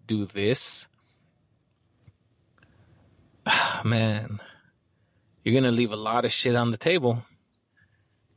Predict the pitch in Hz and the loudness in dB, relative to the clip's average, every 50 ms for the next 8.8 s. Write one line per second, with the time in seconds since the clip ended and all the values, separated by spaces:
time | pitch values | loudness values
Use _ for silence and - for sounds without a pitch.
0 | _ - 143 135 135 135 131 127 127 120 113 - _ _ _ _ _ _ _ - | _ 0 2 4 4 4 4 4 2 0 -2 -6 _ _ _ _ _ _ _ -16
1 | - - - - - - _ _ _ _ _ _ _ _ _ _ _ _ _ _ | -14 -14 -14 -16 -20 -20 _ _ _ _ _ _ _ _ _ _ _ _ _ _
2 | - - 139 139 135 120 113 127 147 151 - - 190 190 202 220 226 196 143 131 | -4 0 2 2 4 4 6 6 6 6 4 4 4 4 4 4 4 2 4 4
3 | 139 160 202 220 - - 120 113 117 127 127 123 131 131 117 110 - 120 117 113 | 6 6 6 4 0 -4 -6 0 2 2 4 4 4 2 0 0 0 0 0 0
4 | 110 110 - 120 113 101 - - - - - 98 107 104 101 101 101 - - - | -2 -4 -4 -2 -2 -2 -2 -2 -4 -4 -4 -4 -2 -2 -4 -4 -6 -12 -20 -20
5 | _ _ _ _ _ _ _ _ _ _ _ _ _ _ _ _ - - - 135 | _ _ _ _ _ _ _ _ _ _ _ _ _ _ _ _ -2 0 2 2
6 | 127 113 123 156 156 - - 147 160 160 139 113 - 120 113 123 123 120 113 110 | 2 2 2 0 0 2 2 2 2 2 2 -2 -4 -6 -2 0 2 2 2 2
7 | 104 104 98 - - 127 123 123 120 117 110 107 110 107 104 101 98 98 98 - | 2 0 0 2 4 6 8 8 8 6 6 6 4 4 4 4 2 2 -2 -6
8 | - _ _ _ _ _ _ _ _ _ _ _ _ _ - - | -12 _ _ _ _ _ _ _ _ _ _ _ _ _ -4 -2